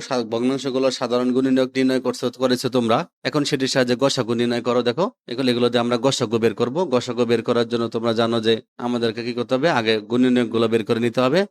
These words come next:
এই গুণনীয়কগুলো বের করার পর আমাদের কি করতে হবে, একে দেখো গুণনীয়কগুলো ভগ্নাংশ দেওয়া আছে, এগুলো পূর্ণ সংখ্যাগুলো আমরা ভাগ দিব প্রথমে, ভাগ দিয়ে গুণ করে উল্টায় যায় আমরা এগুলো পাবো। তো এই, এই পাশেও একই অবস্থা, ভাগ দিব আমরা, ভাগ দিয়ে গুণ করে উল্টায় দিব, পরে আমরা কাটাকাটি করে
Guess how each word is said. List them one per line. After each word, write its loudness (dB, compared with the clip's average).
এই -2
গুণনীয়কগুলো 4
বের 4
করার 0
পর 2
আমাদের 0
কি -6
করতে -6
হবে, 2
একে -4
দেখো -4
গুণনীয়কগুলো 0
ভগ্নাংশ 0
দেওয়া 2
আছে, -4
এগুলো -2
পূর্ণ 0
সংখ্যাগুলো -2
আমরা -2
ভাগ 0
দিব 0
প্রথমে, -2
ভাগ 0
দিয়ে 2
গুণ 2
করে 2
উল্টায় 2
যায় 2
আমরা 0
এগুলো 0
পাবো। 2
তো -20
এই, 0
এই -6
পাশেও -4
একই -4
অবস্থা, -6
ভাগ -6
দিব -4
আমরা, -4
ভাগ -6
দিয়ে -2
গুণ 0
করে 0
উল্টায় -2
দিব, -2
পরে -4
আমরা -6
কাটাকাটি -4
করে -4